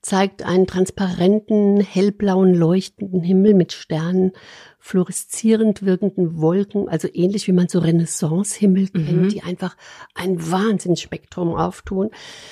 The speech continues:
Speaker 1: Also das Bild hatte etwas Luft- und Raumschaffendes. Dies griff ich auch als Anregung gegenüber der Patientin auf und empfahl jedoch mit dem Bild in die Tanztherapie zu gehen, die sie bis dahin nicht besuchen mochte.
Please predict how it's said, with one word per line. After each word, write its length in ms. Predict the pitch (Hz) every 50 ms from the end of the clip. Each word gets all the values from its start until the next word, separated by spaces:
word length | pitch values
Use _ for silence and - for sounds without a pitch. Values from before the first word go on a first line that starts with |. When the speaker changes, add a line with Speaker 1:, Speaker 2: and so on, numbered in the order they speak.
| - - -
Speaker 1:
Also 220 | - 175 - 196
das 220 | 185 202 185 - -
Bild 320 | _ - 208 220 214 -
hatte 240 | 202 196 - 202 -
etwas 380 | 185 - - 185 180 - - -
Luft- 420 | 185 185 185 226 240 - - -
und 140 | 180 180 180
Raumschaffendes. 1160 | - - 160 160 160 175 202 233 220 - - 214 208 - - 220 214 208 220 220 - - - _ - - - - - - _ _ _ _ -
Dies 340 | - 214 208 - - - -
griff 220 | - - 240 226 -
ich 160 | 240 - -
auch 100 | 202 -
als 240 | 202 214 - - -
Anregung 520 | 160 180 214 226 220 247 233 226 226 220
gegenüber 340 | 214 214 214 208 220 208 208
der 80 | 214
Patientin 480 | 202 - 214 - - 196 196 214 220 -
auf 240 | - 196 202 202 -
und 80 | 208
empfahl 460 | 196 190 196 190 - - 208 190 196 202
jedoch 240 | 208 208 214 - -
mit 160 | 226 214 -
dem 160 | 214 208 196
Bild 320 | 202 - 220 220 226 220 -
in 100 | 208 190
die 120 | 208 202
Tanztherapie 800 | - - 208 220 277 - - - 196 180 175 175 - - 190 185
zu 160 | - - 214 190
gehen, 260 | - 208 202 208 202
die 120 | 208 202
sie 160 | 185 - 208
bis 260 | 190 - 202 - - -
dahin 480 | - 180 175 185 196 202 196 190 185
nicht 380 | 185 190 202 202 - - _ -
besuchen 520 | 208 196 - - 214 214 196 - 208 190
mochte. 680 | 180 175 170 180 196 196 - - - - 151 135 120 -